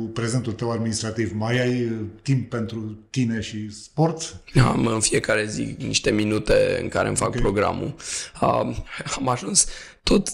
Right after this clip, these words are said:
Speaker 2: tot din zona aceea de echilibru, pentru că sportul îți, îți oferă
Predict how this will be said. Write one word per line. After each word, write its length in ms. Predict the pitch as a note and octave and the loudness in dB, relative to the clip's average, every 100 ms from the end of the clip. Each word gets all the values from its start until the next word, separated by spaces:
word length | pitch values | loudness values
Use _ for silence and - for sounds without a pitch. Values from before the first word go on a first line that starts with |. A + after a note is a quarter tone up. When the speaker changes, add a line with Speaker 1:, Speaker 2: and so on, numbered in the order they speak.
| - - | -6 0
Speaker 2:
tot 180 | F3 | 2
din 160 | D#3+ D3 | 4 4
zona 220 | C3 C#3 | 4 2
aceea 280 | A2+ - A#2 | 2 2 2
de 120 | G#2+ | 2
echilibru, 720 | A2+ G#2+ A2+ G#2 A2 G2+ - - | 0 2 2 2 2 0 -4 -2
pentru 340 | A#2+ A#2 - | 0 0 -4
că 320 | - A#2+ A#2+ - - | 0 2 0 -2 -4
sportul 720 | - - A#3+ - - - - - | -2 2 2 2 -2 0 0 2
îți, 440 | - - - - - | 6 6 6 0 0
îți 240 | B2 - | 0 4
oferă 760 | C3+ - - F#2+ A#2+ A2 A2+ | 2 0 0 0 2 2 0